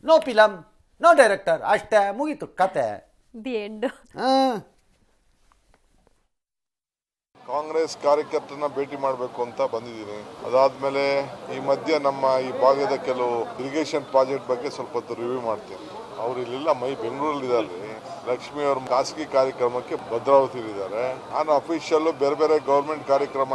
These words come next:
Speaker 3: ಇತ್ತು ಅಂತ ಅಂದ್ರೆ ನಾನು ಎಲ್ಲರಿಗೂ ಇನ್ಫಾರ್ಮ್ ಮಾಡ್ಬಿಟ್ಟು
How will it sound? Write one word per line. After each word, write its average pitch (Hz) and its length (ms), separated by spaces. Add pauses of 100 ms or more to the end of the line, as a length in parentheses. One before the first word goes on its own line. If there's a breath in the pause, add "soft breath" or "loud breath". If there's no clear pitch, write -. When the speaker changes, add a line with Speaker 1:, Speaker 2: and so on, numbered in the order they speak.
Speaker 3:
ಇತ್ತು 131 200
ಅಂತ 123 180
ಅಂದ್ರೆ 139 240
ನಾನು 143 240
ಎಲ್ಲರಿಗೂ 139 520
ಇನ್ಫಾರ್ಮ್ 135 380
ಮಾಡ್ಬಿಟ್ಟು 123 600